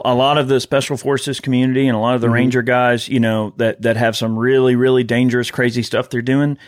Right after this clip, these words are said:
Speaker 1: they've probably seen some really, really, really terrible stuff.
Speaker 2: Absolutely.
Speaker 1: And that can be really hard. You know, you don't just let go of those things. I mean, our, our minds become this
Speaker 2: Mm-hmm.
Speaker 1: catalog of experiences, and there's things that our brains store away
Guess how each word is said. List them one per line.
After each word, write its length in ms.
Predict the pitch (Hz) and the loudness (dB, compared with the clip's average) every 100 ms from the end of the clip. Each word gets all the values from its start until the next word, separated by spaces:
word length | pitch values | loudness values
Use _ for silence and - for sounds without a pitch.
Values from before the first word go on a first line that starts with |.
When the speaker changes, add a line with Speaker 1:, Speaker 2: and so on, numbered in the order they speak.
| _ _ _ | _ _ _
Speaker 1:
they've 160 | - 143 | -6 -6
probably 260 | - 196 180 | -4 -2 -2
seen 320 | - 180 175 | 0 0 0
some 280 | 160 151 143 | 0 -2 -2
really, 600 | 147 147 147 147 143 135 | -2 0 2 2 2 2
really, 360 | 135 127 135 | 2 2 0
really 280 | 123 123 123 | 2 0 0
terrible 400 | - 127 117 107 | 0 0 0 -4
stuff. 480 | - 131 117 - - | -8 -8 -8 -14 -6
Speaker 2:
Absolutely. 560 | 165 170 - 139 170 175 | -4 -4 -6 -8 -4 0
Speaker 1:
And 120 | 120 | 2
that 160 | 139 139 | 2 0
can 120 | 151 | 0
be 140 | 135 | 2
really 280 | 131 131 135 | 2 2 0
hard. 380 | 113 131 131 120 | 0 0 0 0
You 120 | 131 | 0
know, 120 | 117 | 2
you 100 | 113 | 0
don't 180 | 127 143 | 0 -2
just 140 | 147 127 | -4 -2
let 200 | 123 104 | -2 0
go 200 | 117 160 | 2 2
of 80 | |
those 200 | 113 101 | 0 -4
things. 340 | - 98 98 101 | -6 -8 -6 -6
I 40 | |
mean, 220 | 104 107 | -2 0
our, 260 | 110 110 104 | 2 0 0
our 120 | 113 | 0
minds 340 | 110 120 131 120 | 2 2 0 0
become 300 | 117 120 110 | -2 0 0
this 160 | 117 | 0
Speaker 2:
Mm-hmm. 100 | 117 | 0
Speaker 1:
catalog 500 | 113 127 127 110 101 | 2 2 2 2 0
of 80 | 104 | -4
experiences, 880 | - - 117 123 143 104 - 98 101 | -8 -6 -2 0 0 -2 -6 -10 -6
and 140 | 110 | -2
there's 200 | 110 107 | -2 -2
things 280 | - 123 135 | 0 0 2
that 140 | 117 113 | 2 2
our 120 | 110 | 0
brains 440 | 113 117 127 113 | 2 2 2 0
store 320 | - 123 117 | -2 -2 0
away 480 | 107 107 127 101 107 | 0 2 2 0 -6